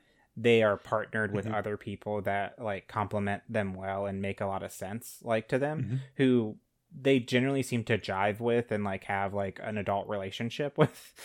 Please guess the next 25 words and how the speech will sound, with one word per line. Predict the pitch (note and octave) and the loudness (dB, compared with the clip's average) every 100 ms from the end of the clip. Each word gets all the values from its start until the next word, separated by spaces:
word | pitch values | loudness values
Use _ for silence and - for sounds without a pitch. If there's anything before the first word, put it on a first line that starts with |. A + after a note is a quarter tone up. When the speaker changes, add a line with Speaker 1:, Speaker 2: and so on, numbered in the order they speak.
| - - - | -16 -16 0
Speaker 1:
and | C3 C#3 | 4 6
then | D#3+ | 8
they | D3+ | 6
break | B2 A#2+ B2 - | 6 6 6 4
them | A#2+ A2+ | 4 6
up | A2 G#2+ | 6 4
with | A#2 - | 2 2
both | G#2 | 0
Speaker 2:
Yeah. | G2 | 0
Speaker 1:
of | F#2 | -2
them. | G2+ F#2+ G2 - - G3+ | -4 -6 -8 -12 -10 0
<laughs> | E3 - - | 0 2 12
And, | E3+ D3 D3 B2+ C3+ | 12 12 10 8 6
like, | C3+ A#2+ C3+ | 6 4 -2
it's | - | -6
just | - | 0
like, | A#2+ - | 0 2
that, | C4+ F4+ - - | 0 0 -4 0
those, | G#3+ D#4 - | 2 2 0
that, | G#3 E3+ E3 | 0 0 -6
th-, | - _ - | -8 _ -6
those | C#3 G#3 D4 | 2 2 2
relationships | G#3 D3+ C#3+ C3+ A#2 A2+ G#2+ - - _ - - - | 2 2 2 0 -2 0 -2 -6 -20 _ -20 -20 -4
as, | B2 A#2+ A#2 G#2 A#2+ | 6 6 6 2 0
like, | A2 G2+ - | 0 0 -6